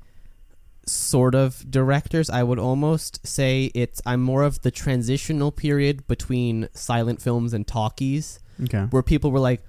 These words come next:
Speaker 1: "We have no fucking idea how to make these people talk in a
Speaker 2: Mm-hmm.
Speaker 1: movie, so we're gonna do the physical stuff," and then they might say, "Owie, ow, ow, my little tush."
Speaker 2: Mm-hmm.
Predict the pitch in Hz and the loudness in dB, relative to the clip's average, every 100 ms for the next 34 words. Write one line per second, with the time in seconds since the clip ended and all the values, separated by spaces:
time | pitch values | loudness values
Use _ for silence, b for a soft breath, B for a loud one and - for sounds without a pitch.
0 | - 123 202 285 262 170 - - 143 139 | -10 -2 0 2 0 -2 -2 -2 -2 -2
1 | 151 139 127 120 123 139 120 117 117 113 | -2 0 0 0 0 2 0 0 -2 -6
2 | - - 113 - - - - 113 139 - | -6 -6 -6 -6 -10 -14 -6 -2 -2 2
3 | - 165 165 - - 123 190 196 b b | 2 4 4 6 4 2 -2 -4 b b
4 | - 151 156 165 185 170 143 156 147 139 | -4 2 4 4 4 2 4 6 6 6
5 | 135 127 127 - 196 180 185 - 123 - | 2 -2 -4 0 2 2 0 0 -2 2
6 | 110 104 - 196 202 214 208 202 180 170 | 2 0 -2 0 2 2 2 2 2 2
7 | - 165 147 - 202 233 226 208 202 202 | 0 -2 -2 0 4 6 4 2 0 2
8 | 208 202 202 202 196 - 208 156 - - | 2 2 2 0 -2 0 0 0 -2 -10
9 | - 131 127 | -4 2 4